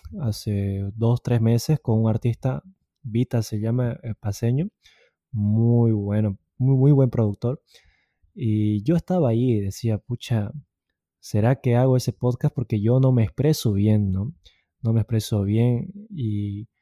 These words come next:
también, pues, el tema de que te está montando una cámara, que te vea mucha gente, pues, ah, para mí igual es un poco difícil, porque no es lo mismo que hablar en público, ¿no? Le estás hablando a una cámara.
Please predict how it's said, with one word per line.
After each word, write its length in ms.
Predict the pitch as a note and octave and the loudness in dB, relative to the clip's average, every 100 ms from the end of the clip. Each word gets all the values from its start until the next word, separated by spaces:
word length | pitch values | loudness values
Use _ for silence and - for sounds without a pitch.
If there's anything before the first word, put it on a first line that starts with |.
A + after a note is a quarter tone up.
| _ _ _ _ _ _ - D#4 _ | _ _ _ _ _ _ -20 -20 _
también, 800 | G#2+ G2+ G#2+ A#2+ B2+ C3 B2 A2 | -2 2 2 4 4 4 2 0
pues, 380 | A2+ A2 A2+ - | 0 0 -2 -6
el 180 | A#2+ A2 | -12 -6
tema 380 | A#2+ A#2+ A#2 A2+ | -2 0 2 0
de 380 | G#2 G2+ G#2 E3 _ _ _ _ _ | -2 -6 -10 -16 _ _ _ _ _
que 120 | A2+ | -6
te 80 | G#2 | -4
está 280 | - A#2+ - | -2 -4 -2
montando 340 | A#2+ A2 B2 C3 | -2 0 2 4
una 140 | A#2 | 2
cámara, 420 | - B2+ B2 G#2+ | 2 4 4 4
que 100 | G#2 | 0
te 120 | - | -2
vea 200 | G#2 A2+ | 0 2
mucha 280 | A#2 A#2+ B2 | 2 2 2
gente, 360 | A#2 A#2+ A#2 C#3+ | 2 2 2 0
pues, 280 | - G#2+ B2+ | 0 -4 -4
ah, 120 | G#2 G#2+ | -6 -4
para 240 | G#2 G2+ | -2 0
mí 260 | G2+ A2+ A2 | 2 4 2
igual 320 | G2+ G2+ G#2 | 0 -2 -2
es 140 | G#2 | -2
un 120 | A2+ G#2 | -4 -6
poco 440 | A#2 - G#2 G#2 _ _ _ - | -8 -6 -8 -8 _ _ _ -4
difícil, 480 | G#2 - C#3+ A2 | 0 2 2 0
porque 220 | - G#2 A2 | -6 -2 2
no 80 | |
es 40 | C3+ | 4
lo 100 | A2+ | 6
mismo 340 | C3+ C#3+ A2+ | 6 6 4
que 100 | - | 0
hablar 240 | G2 G#2 A#2 | -4 0 0
en 120 | G2 | -2
público, 520 | - D3+ A#2 G2+ G2+ | -2 0 0 -2 -4
¿no? 120 | G#2 | -6
Le 100 | A#2+ | -4
estás 160 | G#2+ B2+ | -2 0
hablando 440 | A#2+ B2+ B2 G#2+ | 0 2 2 0
a 300 | - - - | -4 -14 -6
una 200 | C3+ C#3 A2+ | -2 -2 0
cámara. 460 | D3+ D#3 A2+ - | 0 0 0 -6